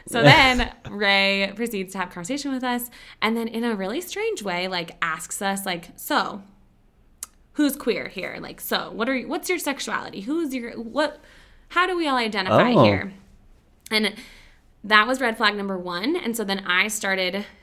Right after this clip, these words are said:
Speaker 1: <laughs> to intervene in a way. I started to intervene in a way. And I said, "Well,
Speaker 2: Okay.
Speaker 1: like, we're all together.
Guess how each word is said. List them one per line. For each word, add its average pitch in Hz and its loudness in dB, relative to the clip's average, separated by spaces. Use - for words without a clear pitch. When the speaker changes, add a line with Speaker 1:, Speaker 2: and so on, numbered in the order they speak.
Speaker 1:
<laughs> - -6
to 269 0
intervene 240 0
in 233 -2
a 214 0
way. 185 -2
I 208 4
started 226 0
to - -2
intervene 170 -6
in 131 -12
a 110 -12
way. - -12
And 254 0
I 262 2
said, 247 -2
"Well, 466 8
Speaker 2:
Okay. - 4
Speaker 1:
like, 185 2
we're 247 4
all 349 8
together. 370 2